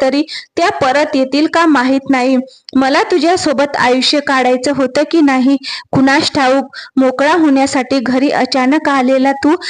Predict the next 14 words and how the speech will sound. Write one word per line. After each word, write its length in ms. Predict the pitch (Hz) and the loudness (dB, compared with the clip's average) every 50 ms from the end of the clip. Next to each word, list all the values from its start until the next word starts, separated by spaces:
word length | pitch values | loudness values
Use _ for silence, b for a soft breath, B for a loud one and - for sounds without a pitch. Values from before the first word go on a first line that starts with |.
| B B B B 220 214 | B B B B -2 0
जाताना 500 | 233 247 247 247 269 262 247 262 285 294 | 0 0 -2 -2 -2 0 0 2 2 2
मात्र 400 | 269 254 247 247 247 247 277 277 | 2 0 0 -2 -2 -2 0 0
मलाच 440 | 254 262 254 262 277 294 330 - 285 | 2 2 2 0 0 0 0 -2 -2
रिकामा 480 | 254 269 254 - 262 247 247 247 269 | -2 -2 0 0 0 2 2 2 0
करून 360 | 269 269 269 247 262 269 269 | 0 0 0 0 2 2 2
गेलास 440 | 262 262 254 247 262 262 247 247 - - - _ B B B B B B 247 | 2 2 2 2 2 2 0 -2 -4 -10 -16 _ B B B B B B 0
रे, 360 | 277 302 320 311 311 - - - | 0 2 0 0 -4 -6 -12 -8
सगळं 440 | - - 254 247 233 247 285 302 330 339 | -4 -2 -2 -2 0 0 2 2 2 2
घेऊन 360 | 269 254 277 269 269 285 285 | 0 0 0 0 0 0 0
गेलास 360 | 254 262 262 254 269 269 269 - | 2 2 2 2 2 0 0 0
माझ्याकडून. 800 | 285 262 254 240 247 277 277 269 - 254 247 269 269 262 262 240 240 _ _ - - _ _ - - _ _ _ _ _ _ _ _ _ _ _ _ _ _ _ B B B B B B B B B B | 0 0 0 0 -2 -2 -2 -2 -2 0 0 2 0 0 0 -2 -4 _ _ -20 -20 _ _ -20 -20 _ _ _ _ _ _ _ _ _ _ _ _ _ _ _ B B B B B B B B B B
या 180 | 294 330 359 | 0 0 0
प्रेमात 520 | 392 - 349 330 330 330 339 349 349 349 330 | 0 0 -2 0 2 2 2 2 2 2 2
मी 140 | 339 370 | 2 0